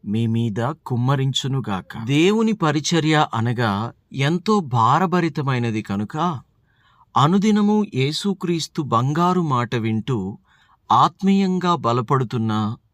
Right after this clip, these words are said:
సహోదరి సహోదరులారా, ప్రతి నెల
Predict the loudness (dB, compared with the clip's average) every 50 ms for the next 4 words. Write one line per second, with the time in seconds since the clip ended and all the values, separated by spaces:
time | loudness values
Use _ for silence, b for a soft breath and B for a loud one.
0 | _ _ -12 -6 -4 -4 -2 -2 -4 -4 -4 -4 -4 -4 -6 -6 -6 -6 -4 -4
1 | -4 -4 -4 -4 -4 -4 -2 -2 -2 -2 -2 -4 -4 -6 -8 b b b b b
2 | b b b b b b b -2 0 0 0 0 0 0 2 2 2 2 0 0
3 | -2 -2